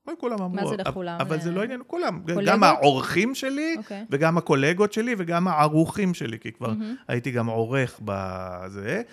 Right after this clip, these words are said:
Speaker 1: ואז, אה, מהר מאוד, כשאני אומר מהר מאוד, זה שנה, שנתיים אחר כך, אה, דני, בן זוגי, ואני נסענו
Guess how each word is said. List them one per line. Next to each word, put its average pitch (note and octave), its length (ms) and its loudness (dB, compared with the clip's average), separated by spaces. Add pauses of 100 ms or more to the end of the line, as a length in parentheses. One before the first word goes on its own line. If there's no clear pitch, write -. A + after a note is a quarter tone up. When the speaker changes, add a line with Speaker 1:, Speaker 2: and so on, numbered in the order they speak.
(460)
Speaker 1:
ואז, G#3 840 0 (560)
אה, C#3 140 -4 (840)
מהר D3 380 -2
מאוד, F3 480 2
כשאני G#2 220 -8
אומר A#2 140 -4
מהר A2+ 160 -4
מאוד, A#2 200 -2
זה G#2+ 80 -8
שנה, A2+ 260 -4
שנתיים B2+ 420 -4
אחר F3+ 300 -2
כך, D#3+ 360 -2 (480)
אה, A2 580 0
דני, B2 420 0
בן A#2+ 180 -4
זוגי, A#2+ 280 -6
ואני A#2+ 240 -4
נסענו C3+ 840 -4